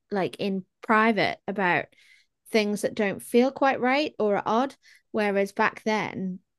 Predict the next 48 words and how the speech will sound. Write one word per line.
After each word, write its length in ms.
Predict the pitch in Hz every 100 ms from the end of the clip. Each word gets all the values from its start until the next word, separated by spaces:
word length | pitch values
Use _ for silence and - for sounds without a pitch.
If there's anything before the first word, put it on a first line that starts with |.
| _ _ _ _ _ _ - _
it 180 | 214 -
would 240 | 208 214 214
have 200 | 196 -
been, 460 | 214 185 180 170 135 -
you 120 | 214
know, 440 | 180 135 175 190 _ _ _ _ _ _
you'd 200 | - 220
have 100 | 220
had 200 | 208 214 -
to 120 | -
speak 280 | - 196 -
to 60 |
your 80 | 185
parents 880 | - 190 208 226 220 - - - - -
or 140 | 190
somebody 360 | 185 202 190 185
face 320 | - 180 -
to 80 | -
face 600 | - 180 202 - - -
to 80 | -
explain 600 | - - - 190 208 226 _ - _ _ -
if 140 | 214
there 100 | 208
was 220 | 196 196
some 160 | 196 214
sort 280 | - 208 107
of 160 | 190 _ _ _ _ _ -
emotional 480 | 202 202 220 208
or 40 | 180
physical 420 | - 196 202 190
abuse 300 | 170 190 202
going 280 | - 202 185
on. 200 | 160 147
And 180 | 147 160 _ _ _ _
as 100 | 208
a 60 | 185
child, 420 | 180 202 202 196
you 40 | -
don't 180 | 196
really 180 | - 180
feel 220 | 185 180
comfortable 420 | 175 185 - - 214
doing 240 | 226 220
that, 160 | 220 -
do 120 | 214
you? 180 | 226 220
So, 380 | - 185 180
um, 280 | 185 185 185